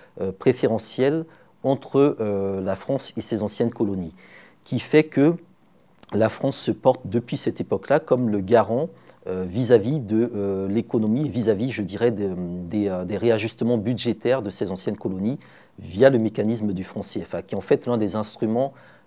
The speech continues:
de la dette. Le deuxième instrument, c'est, euh, les outils multilatéraux et le fait que, euh, au moment de la mise en place des institutions de Bretton Woods, donc le Fonds monétaire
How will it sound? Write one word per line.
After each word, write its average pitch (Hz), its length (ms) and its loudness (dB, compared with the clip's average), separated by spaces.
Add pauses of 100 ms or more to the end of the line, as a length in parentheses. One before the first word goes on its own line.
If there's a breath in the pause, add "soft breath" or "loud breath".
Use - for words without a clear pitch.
de 113 100 -8
la 95 140 -2
dette. 82 340 -10
Le 110 100 -4
deuxième 127 360 4
instrument, 135 420 -2
c'est, 123 400 -2 (320 loud breath)
euh, 98 140 -4
les 101 220 0
outils 117 180 -4
multilatéraux 110 920 -2
et 110 100 0
le 101 120 -2
fait 120 240 0
que, 123 340 0 (320 loud breath)
euh, 95 160 -4
au 120 100 2
moment 127 380 2
de 104 140 -4
la 101 160 2
mise 107 180 0
en 104 80 -2
place 113 300 -2
des 95 120 -6
institutions 98 500 -6
de 95 80 -4
Bretton 98 340 -6
Woods, 135 340 -6
donc - 180 -12
le 110 60 -6
Fonds - 180 -8
monétaire 98 600 -2